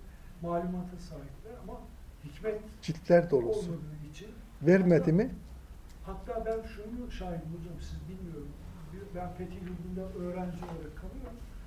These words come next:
Speaker 1: E, Said abi diye ilahiyatı bitirdi. E, Fransa'ya master'a gitti. Sorbonne'a. Hayırdır ya sen yani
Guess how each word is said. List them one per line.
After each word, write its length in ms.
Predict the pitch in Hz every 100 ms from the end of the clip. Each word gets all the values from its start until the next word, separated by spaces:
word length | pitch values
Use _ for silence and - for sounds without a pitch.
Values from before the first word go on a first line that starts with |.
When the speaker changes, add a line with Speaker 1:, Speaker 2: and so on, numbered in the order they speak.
| - - - - - 175
Speaker 1:
E, 180 | 170
Said 380 | - 185 196 214
abi 400 | 185 175 180 170
diye 160 | 175 214 - 190
ilahiyatı 560 | 180 170 165 175 - -
bitirdi. 460 | - - - - -
E, 880 | - - - - - - - - - - - -
Fransa'ya 460 | 202 247 - 220 240
master'a 460 | 277 285 - 170
gitti. 360 | 151 - - - - - - - - -
Sorbonne'a. 600 | - 202 175 156 147 165 - - - - - -
Hayırdır 480 | 302 294 254 247 254
ya 60 | 240
sen 420 | 226 220 196 175 202
yani 180 | 196